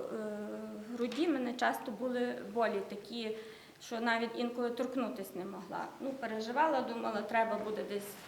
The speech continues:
звертатися до лікаря. І тут я з-, просто зауважую те, що я давно вже не пам'ятаю,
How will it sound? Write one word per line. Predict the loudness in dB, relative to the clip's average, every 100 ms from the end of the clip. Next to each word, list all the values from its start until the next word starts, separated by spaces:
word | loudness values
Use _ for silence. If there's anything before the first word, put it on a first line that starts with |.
| -10 -4
звертатися | -2 2 2 2 -2 -2
до | -2
лікаря. | -2 -4 -4 -4 -6 -10 -18 -20 -20 -8
І | -8
тут | -2 -2 -2 -2
я | 0 2 0 -8 -16 -20 -20 -14 -4
з-, | 0 2 0 -4 6
просто | 10 10 8 4
зауважую | 8 10 10 10 10 8 0
те, | 8 8 8 6
що | 6
я | 6
давно | 8 10 10 10
вже | 8
не | 8
пам'ятаю, | 8 8 8 8 8